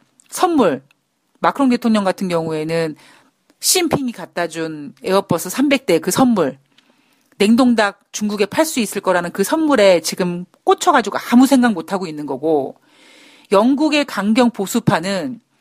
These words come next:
우리 영국이, 우리 영국이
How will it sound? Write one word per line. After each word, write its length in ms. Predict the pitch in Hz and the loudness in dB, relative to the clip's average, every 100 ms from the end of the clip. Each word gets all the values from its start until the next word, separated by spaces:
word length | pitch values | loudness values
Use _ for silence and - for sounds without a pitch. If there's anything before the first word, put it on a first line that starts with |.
| _ - | _ -2
우리 180 | 247 247 | 0 2
영국이, 680 | 175 208 214 175 156 151 143 _ _ _ _ _ _ _ _ _ _ _ _ _ _ | 0 -2 -8 -12 -14 -16 -18 _ _ _ _ _ _ _ _ _ _ _ _ _ _
우리 160 | 247 269 | 0 2
영국이 720 | 180 185 180 175 147 139 139 | 2 -2 -12 -14 -12 -12 -12